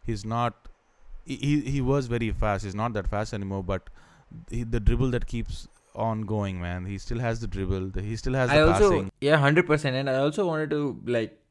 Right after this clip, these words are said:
Speaker 2: he's always done this, but you can see it
Speaker 1: Yeah.
Speaker 2: more exaggerated now where,
Speaker 1: Yes.
Speaker 2: you know, he's just walking, shoulders down, uh, floating on the pitch, and then
Speaker 1: Picking his
Speaker 2: suddenly
Speaker 1: spots,
Speaker 2: he
Speaker 1: yeah.
Speaker 2: knows at the right place, and then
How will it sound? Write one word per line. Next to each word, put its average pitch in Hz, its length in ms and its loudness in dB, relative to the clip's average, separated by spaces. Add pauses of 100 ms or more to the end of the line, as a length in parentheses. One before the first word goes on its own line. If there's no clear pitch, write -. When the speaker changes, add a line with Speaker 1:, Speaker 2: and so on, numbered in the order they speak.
(100)
Speaker 2:
he's 143 200 0
always 143 340 4
done 120 260 6
this, 110 200 0
but 110 200 0
you 117 80 2
can 117 220 -2
see 127 320 -2
it 113 140 0
Speaker 1:
Yeah. 110 80 0
Speaker 2:
more 110 200 2
exaggerated 107 680 2
now 107 340 2
where, 107 240 4 (140)
Speaker 1:
Yes. 101 300 -4
Speaker 2:
you 127 60 2
know, 143 80 4
he's 143 220 4
just 151 220 -2 (180)
walking, 117 560 6
shoulders 113 500 6
down, 110 720 4 (160)
uh, 62 80 -4
floating 139 640 8
on 123 140 4
the 120 100 6
pitch, 120 420 2
and 117 160 0
then 127 160 6
Speaker 1:
Picking 131 140 0
his 131 100 -2
Speaker 2:
suddenly 127 440 6
Speaker 1:
spots, 131 60 4
Speaker 2:
he 151 100 8
Speaker 1:
yeah. 143 80 6
Speaker 2:
knows 151 380 6 (140)
at 123 180 0
the 127 100 8
right 127 380 6
place, 120 440 4 (400)
and 120 240 2
then 127 400 2